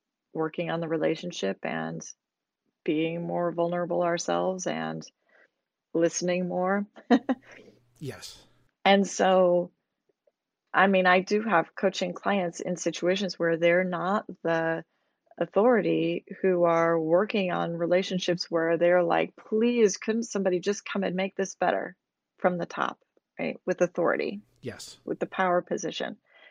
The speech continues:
Speaker 1: But we can't make them do that, and that's not part of the scope of the project, and all we're working on is your behavior.
Speaker 2: <laughs>
Speaker 1: So
Speaker 2: Right.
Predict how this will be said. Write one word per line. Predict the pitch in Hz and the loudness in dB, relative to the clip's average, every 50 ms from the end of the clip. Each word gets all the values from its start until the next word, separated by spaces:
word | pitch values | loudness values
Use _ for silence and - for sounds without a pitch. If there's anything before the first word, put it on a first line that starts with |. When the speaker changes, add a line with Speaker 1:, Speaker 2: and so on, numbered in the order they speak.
| _ - - - _ _ _ _ - | _ -20 -20 -20 _ _ _ _ 4
Speaker 1:
But | 214 208 - - | 6 6 6 6
we | 196 208 233 240 | 4 2 0 0
can't | - - 349 320 269 240 - - - | -2 -4 -4 -2 -2 -2 -4 -4 -6
make | 180 180 175 175 180 180 - - | -6 -2 0 0 0 -2 -2 -2
them | - 170 175 175 175 170 | 0 0 0 0 -2 -4
do | 160 175 175 180 190 | -4 -2 -2 -2 0
that, | 208 226 240 254 262 | 0 0 0 -2 -2
and | - 208 175 185 | -4 -4 -4 -2
that's | 226 247 254 - - - | -2 -2 -4 -4 -6 -4
not | 196 185 - - - | -2 -2 -2 -4 -4
part | - - 180 175 | -4 -4 -4 -4
of | 165 - | -4 -8
the | 165 | -8
scope | 160 - - 156 156 160 - | -8 -6 -4 -4 -2 -2 -4
of | 160 - - | -6 -8 -8
the | - - | -10 -8
project, | - - 175 190 - 226 - - 240 - 190 | -2 -2 -2 -2 0 -2 -4 -4 -4 -4 -4
and | 175 - - - - | -4 -4 -4 -4 -2
all | 131 285 285 269 | -2 0 0 0
we're | 277 269 | -2 -2
working | 262 269 131 - - - 131 - | 0 -2 -2 -2 -2 -6 -4 -4
on | 131 131 185 | -4 -4 -4
is | - 254 | -4 -4
your | 269 147 139 | -4 -4 -2
behavior. | 135 - 143 185 175 175 - - - - - - - - | -2 -2 -2 -2 -2 -4 -4 -6 -8 -8 -10 -14 -20 -20
Speaker 2:
<laughs> | - | -10
Speaker 1:
So | - - 214 202 196 | -2 0 2 4 4
Speaker 2:
Right. | 196 196 196 196 | 4 2 0 -4